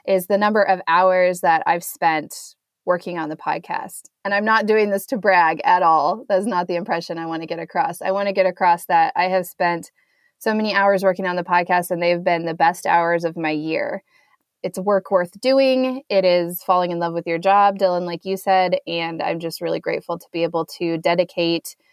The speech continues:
my time to the Philmont staff and the Philmont community and to have, um, so much support. So, um,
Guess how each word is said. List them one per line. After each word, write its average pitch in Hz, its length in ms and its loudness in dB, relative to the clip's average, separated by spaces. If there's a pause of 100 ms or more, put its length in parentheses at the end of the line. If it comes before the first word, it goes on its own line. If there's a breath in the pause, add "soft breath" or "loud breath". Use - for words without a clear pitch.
(260)
my 190 160 2
time 185 540 2
to 185 140 -6
the 180 80 0
Philmont 175 440 0
staff 170 440 2
and 165 160 -4
the 160 60 -6
Philmont 170 360 -4
community 170 440 0
and 160 180 0
to 175 100 -6
have, 165 540 0
um, 170 420 0
so - 160 -2
much 170 160 -2
support. - 560 -2
So, 170 360 0 (520)
um, 165 320 -2